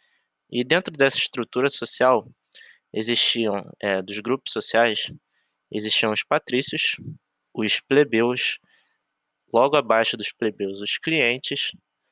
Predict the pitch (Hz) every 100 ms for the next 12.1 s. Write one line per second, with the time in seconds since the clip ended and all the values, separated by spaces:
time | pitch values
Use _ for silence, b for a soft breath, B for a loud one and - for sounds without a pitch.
0 | _ 107 107 - 127 - 123 - 110 107
1 | 104 104 120 139 _ _ _ _ _ _
2 | _ _ 127 123 131 156 151 139 - 127
3 | 120 - 110 110 104 107 107 - 135 131
4 | 113 147 175 - - _ _ _ _ _
5 | 202 220 139 120 131 - 156 170 - -
6 | 135 104 95 - - - - _ _ _
7 | _ - 104 113 - _ _ _ _ _
8 | _ _ - 110 104 104 - - - 127
9 | 151 151 156 160 - 143 143 151 151 143
10 | - 113 127 160 165 - - 117 131 147
11 | - _ _ _ _ _ 117 120 120 117
12 | 113